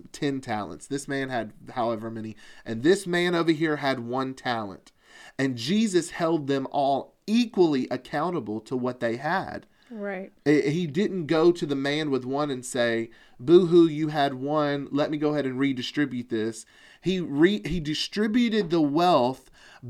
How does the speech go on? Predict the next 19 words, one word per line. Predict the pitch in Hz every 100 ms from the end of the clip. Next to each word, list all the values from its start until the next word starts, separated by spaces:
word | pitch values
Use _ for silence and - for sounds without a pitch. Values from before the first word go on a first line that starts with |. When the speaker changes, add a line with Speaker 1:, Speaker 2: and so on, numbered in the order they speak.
| 117
Speaker 1:
based | 180 185 196 -
on | - 151 147
their | 135 127
diligence | 113 110 165 196 202 127 110 - - -
and | 143 143
their | 160 151
obedience | 147 139 127 170 185 185 110 67 - -
and | 156 156
their | 156 156
work | 135 151 175 -
ethic. | 131 127 - 110 - - - - -
And | 151 151 143
that | 185 196 208
is | 170 160 147
the | 160 - _
true | - - 220 233 226
definition | 185 220 220 214 214 214 202 185
of | 175 170
capitalism, | - 160 196 208 170 143 127 113 98